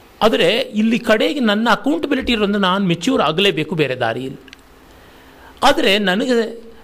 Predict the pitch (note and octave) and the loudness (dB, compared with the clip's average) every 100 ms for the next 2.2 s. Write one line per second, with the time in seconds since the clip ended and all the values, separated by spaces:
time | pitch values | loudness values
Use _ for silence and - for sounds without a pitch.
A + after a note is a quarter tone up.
0 | - - - - G3 F#3 F#3 F3 F#3 A3 | -20 -20 -18 -4 0 2 2 0 0 0
1 | C4 G#3+ D#3 D3 F#3 A3 C4 C4+ D4+ - | -2 -2 0 0 2 2 2 2 -2 0
2 | C#4+ C#4 | -2 -2